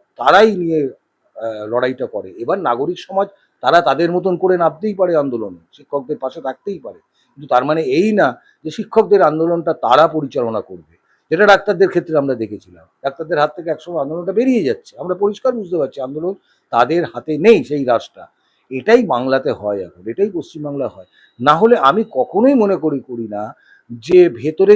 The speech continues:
যে কর্মচারীরা আছে, আমি সরকারি চাকরি করতাম, ওই বিল্ডিংটার পাশের বিল্ডিং আমিও চাকরি করে এসেছি, আজকে যদি আমাকে পাঁচিল টপকে টপকে বাড়ি ফিরতে হয়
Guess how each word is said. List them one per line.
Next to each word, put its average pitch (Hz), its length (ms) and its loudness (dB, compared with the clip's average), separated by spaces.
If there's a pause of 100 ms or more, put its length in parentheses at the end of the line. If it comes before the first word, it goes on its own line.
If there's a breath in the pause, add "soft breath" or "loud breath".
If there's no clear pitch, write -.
যে 202 140 4
কর্মচারীরা 156 640 0
আছে, 143 200 -4 (460)
আমি 160 120 0 (140)
সরকারি 160 380 4
চাকরি 151 300 -2
করতাম, 139 300 0 (100)
ওই 151 60 2 (100)
বিল্ডিংটার 160 480 -2
পাশের 135 280 -4
বিল্ডিং 202 220 2 (120)
আমিও 214 260 0
চাকরি 170 300 -4
করে 143 200 -4
এসেছি, - 260 -20 (380 soft breath)
আজকে - 280 -2
যদি 208 120 4 (120)
আমাকে 185 260 2 (120)
পাঁচিল 156 340 2
টপকে 233 280 4
টপকে 208 220 -2 (100)
বাড়ি 190 200 2
ফিরতে - 260 -4 (100)
হয় 117 180 2